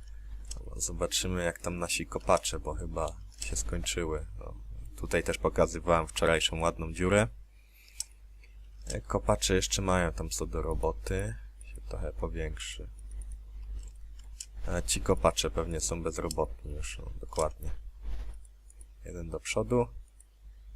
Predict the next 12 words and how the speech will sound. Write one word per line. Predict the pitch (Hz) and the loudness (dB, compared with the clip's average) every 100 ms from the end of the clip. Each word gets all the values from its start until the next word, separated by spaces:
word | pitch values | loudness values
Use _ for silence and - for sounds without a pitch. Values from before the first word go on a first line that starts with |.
| - - - - - - - - | -12 -14 -16 -20 -20 -20 -12 -6
I | |
mają | 87 82 78 | 0 0 0
znowu | - 85 80 76 - - - - | -2 -2 -2 -2 0 0 0 -2
godzinkę | - 80 82 80 85 | -4 -4 -4 -4 -2
roboty. | 80 78 71 - - - - - - - - - - - - - - - - - - - - - - - - - - - - - - - - - - - - - - - - - - - - | 0 -2 -6 -10 -20 -20 -20 -18 -14 -8 -8 -8 -12 -16 -16 -16 -16 -16 -18 -20 -16 -14 -14 -12 -14 -14 -14 -14 -14 -16 -16 -16 -16 -14 -14 -14 -14 -16 -14 -12 -12 -14 -16 -18 -18 -14 -8
Dobrze. | - - - - - - - - - - | -4 -2 2 2 2 -2 -10 -12 -16 -6
Tak, | - - - - | -6 -6 -8 -6
i | 156 | -2
wracamy | 143 107 98 101 98 90 | 2 2 4 4 4 4
do | 85 | 4
budowy | 82 80 80 78 76 - - - - - | 2 2 0 0 -4 -6 -12 -12 -8 -4
tej | 76 | -4